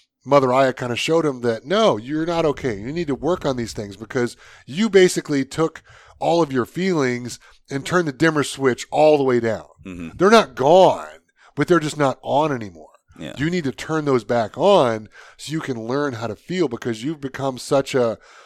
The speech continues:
Speaker 1: <sighs> dare I say, an impregnable prick
Speaker 2: Mm-hmm.
Speaker 1: <laughs> that you don't have any feelings and you don't recognize the feelings of others,
Speaker 2: Yeah.
Speaker 1: that you're having a very tough life because you're not seeing things through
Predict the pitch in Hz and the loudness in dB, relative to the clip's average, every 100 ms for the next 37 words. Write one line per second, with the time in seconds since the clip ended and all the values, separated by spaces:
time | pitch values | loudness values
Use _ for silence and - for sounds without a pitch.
0 | _ _ _ _ _ - - - - 104 | _ _ _ _ _ -18 -16 -14 -16 -10
1 | 131 127 113 95 - 139 117 101 - - | -4 -2 -2 -4 -4 -2 -2 -6 -16 -8
2 | 135 123 - 156 143 127 117 101 _ _ | -6 -6 -10 -8 -8 -4 -6 -6 _ _
3 | - - - 220 - - - - - - | -20 -10 2 4 4 -4 -20 -20 -20 -16
4 | 98 95 113 196 165 151 147 170 165 - | -12 -8 -8 -8 -4 -2 0 0 0 -2
5 | 143 180 175 143 127 131 123 123 123 127 | -4 -2 0 -2 -4 -4 -2 -4 -6 -12
6 | - - 135 151 147 123 127 151 156 131 | -18 -16 -8 -2 -2 0 0 0 0 -2
7 | 127 123 - 147 135 113 107 147 208 147 | -2 -2 -4 -4 -4 -6 -2 2 2 2
8 | 80 76 - - - - 76 123 127 131 | -2 -16 -20 -20 -20 -8 0 0 0 -4
9 | 131 143 151 147 127 143 139 131 - 151 | -2 0 -2 -2 -4 -4 -4 -6 -10 -10
10 | 139 _ - 110 120 85 - - 113 117 | -10 _ -12 -6 -6 -8 -20 -16 -8 -2
11 | 110 101 - - - - _ 120 139 135 | -2 -2 -14 -20 -20 -20 _ -4 0 0
12 | 123 - - 156 165 143 - 127 120 110 | 0 -4 -10 -4 -4 -4 -6 -4 -4 -8
13 | - 110 | -12 -12